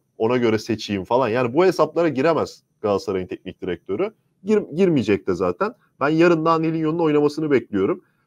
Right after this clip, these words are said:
Yönetim tarafı şunu söylüyor. Yani biz tabii ki bu konuda müdahale olamayız. Bizim burada yapmaya çalıştığımız şey,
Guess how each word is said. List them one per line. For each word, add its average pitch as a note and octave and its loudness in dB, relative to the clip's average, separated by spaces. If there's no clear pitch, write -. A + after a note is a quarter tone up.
Yönetim C#3+ 0
tarafı E3 4
şunu F3+ -4
söylüyor. A2+ 2
Yani G2 -6
biz A2+ -12
tabii C#3+ 2
ki C3 -4
bu A2 -6
konuda G#2+ -2
müdahale G#2 -2
olamayız. A2+ -2
Bizim C3 -8
burada C#3 -2
yapmaya A2+ 0
çalıştığımız A#2+ -2
şey, F#2+ -4